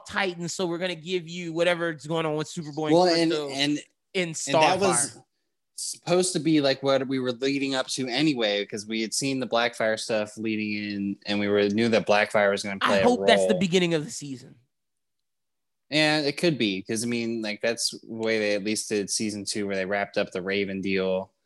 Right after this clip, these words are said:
Speaker 1: Mm-hmm.
Speaker 2: and then got into it. Because, like, that would actually even help with that Red Hood time jump deal. Like, let's say, like, the first episode, Jason Todd gets killed in that really cool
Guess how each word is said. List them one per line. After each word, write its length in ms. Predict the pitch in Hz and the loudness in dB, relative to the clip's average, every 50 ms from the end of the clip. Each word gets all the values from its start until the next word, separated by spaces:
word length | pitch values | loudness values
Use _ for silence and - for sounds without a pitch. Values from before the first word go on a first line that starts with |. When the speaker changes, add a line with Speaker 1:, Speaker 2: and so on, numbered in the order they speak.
| _ _ | _ _
Speaker 1:
Mm-hmm. 440 | 123 127 131 135 131 117 143 143 143 | -18 -16 -14 -16 -14 -14 -12 -10 -6
Speaker 2:
and 100 | 95 98 | -4 -2
then 240 | 95 95 95 95 95 | 0 0 0 0 2
got 200 | 98 98 98 98 | 2 2 2 2
into 180 | 98 95 104 104 | 2 0 0 0
it. 80 | 85 | 0
Because, 260 | - - - 127 117 | 0 2 2 4 4
like, 260 | 117 117 117 117 - - - - _ 113 | 4 4 4 2 -2 -8 -14 -12 _ 0
that 220 | 113 123 135 151 | 2 4 4 4
would 120 | 160 151 | 4 4
actually 320 | 143 139 139 - - 139 127 | 4 4 2 0 -2 -2 -2
even 160 | 123 120 120 | -2 -4 -4
help 220 | 117 127 123 113 - | -6 -6 -6 -6 -6
with 100 | 117 98 | -6 -4
that 140 | 107 104 104 | -4 -4 -2
Red 200 | 104 107 110 110 | -2 -4 -4 -4
Hood 240 | 117 113 107 101 - | -4 -6 -6 -6 -8
time 280 | - - 110 113 113 | -10 -10 -8 -8 -6
jump 220 | 117 - 120 120 117 | -4 -4 -4 -4 -2
deal. 360 | 123 127 131 131 131 131 131 127 | -2 0 0 0 -2 -4 -10 -10
Like, 140 | 123 110 101 | -10 -4 0
let's 220 | 113 117 117 - | 0 2 2 4
say, 240 | - 131 123 123 123 | 4 4 4 4 4
like, 380 | 117 113 110 107 101 101 - _ _ _ _ _ _ _ _ _ _ _ _ _ _ | 4 2 2 2 0 -2 -8 _ _ _ _ _ _ _ _ _ _ _ _ _ _
the 80 | 113 113 | -10 -6
first 320 | - 127 127 127 123 - | 0 0 0 0 2 2
episode, 840 | 127 117 110 117 - - 123 117 117 117 113 113 113 110 107 101 101 - | 2 2 2 0 0 0 2 0 0 0 0 0 -2 -2 -4 -8 -10 -8
Jason 380 | - 117 113 113 113 120 113 110 | -2 -2 -2 -2 -2 -4 -6 -8
Todd 460 | - 127 113 110 110 107 107 107 104 | -4 -2 -2 0 0 0 -2 -2 -4
gets 220 | 110 104 - - | -6 -6 -6 -6
killed 460 | - - - 120 113 110 107 107 104 | -8 -4 -4 -2 0 0 0 -2 -2
in 140 | 107 104 101 | -4 -6 -6
that 160 | 98 98 95 | -6 -6 -4
really 260 | 98 107 110 110 107 104 | -2 -2 0 -2 -2 -4
cool 400 | - - 117 113 110 104 98 | -6 -4 -2 -2 -2 -2 -4